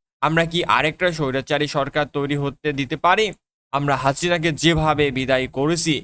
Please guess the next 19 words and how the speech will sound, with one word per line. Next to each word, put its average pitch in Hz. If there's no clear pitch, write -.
সেভাবে 131
সকল 160
স্বৈরাচার 139
সরকারকে 139
বিদায় 123
করতে 120
পারব। 110
মেয়র 156
হওয়া 160
প্রসঙ্গে 160
তিনি 147
বলেন, 131
মেয়র 156
বুঝে 151
না 139
এই 139
সরকার 131
নিরপেক্ষ 135
নয়, 135